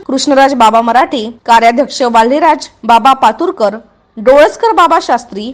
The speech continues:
भाईदेव मुनी मानेकर, दत्तराज बाबा चिरडे, सायराज बाबा शास्त्री,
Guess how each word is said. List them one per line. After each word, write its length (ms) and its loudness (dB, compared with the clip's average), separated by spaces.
भाईदेव 560 2
मुनी 300 -2
मानेकर, 500 -2
दत्तराज 580 0
बाबा 300 4
चिरडे, 480 -4
सायराज 480 2
बाबा 280 2
शास्त्री, 540 -6